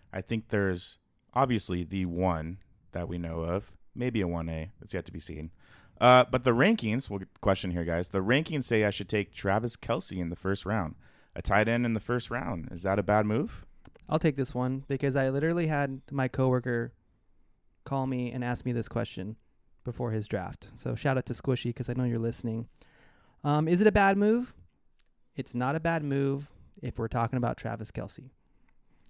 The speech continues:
Speaker 2: He has owned the tight end position for close to a decade, and he honestly looks like he has no plans of stopping. And he gives you what Brady kind of alluded to, the elite tight end advantage. So what is that?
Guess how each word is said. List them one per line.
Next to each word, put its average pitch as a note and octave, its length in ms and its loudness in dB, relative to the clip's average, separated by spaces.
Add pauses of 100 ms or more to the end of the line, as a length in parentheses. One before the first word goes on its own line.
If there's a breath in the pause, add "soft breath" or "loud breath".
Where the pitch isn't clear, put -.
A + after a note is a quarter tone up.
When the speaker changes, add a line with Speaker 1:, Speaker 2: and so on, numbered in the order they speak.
(280 soft breath)
Speaker 2:
He E3+ 280 0
has F3+ 240 4
owned E3 440 4
the C#3+ 80 -2
tight C#3 280 -2
end D3+ 160 2
position B2 720 0
for - 180 -6
close D3+ 440 -2
to C#3 200 -4
a B2 60 0
decade, A2+ 580 -8 (760)
and C#3+ 140 0
he D3+ 80 2
honestly F#3+ 320 0
looks C#3+ 160 0
like C3+ 140 0
he B2+ 100 -2
has A#2 120 0
no A#2 180 4
plans A2+ 340 -4
of G#2 100 -10
stopping. G2 460 -12 (920)
And C#3 120 2
he C#3 120 0
gives E3 280 4
you F#3+ 100 2
what C#3 240 4 (180)
Brady D3 280 2
kind A#2+ 200 -2
of A2 200 -6
alluded A#2 320 -2
to, B2 260 -4 (480 soft breath)
the C#3 120 0
elite C3 420 -4 (140)
tight C3 340 0
end B2+ 320 -4
advantage. A2+ 580 -6
So A#2 140 -2
what D3+ 180 2
is F#3+ 120 -2
that? G3+ 260 -4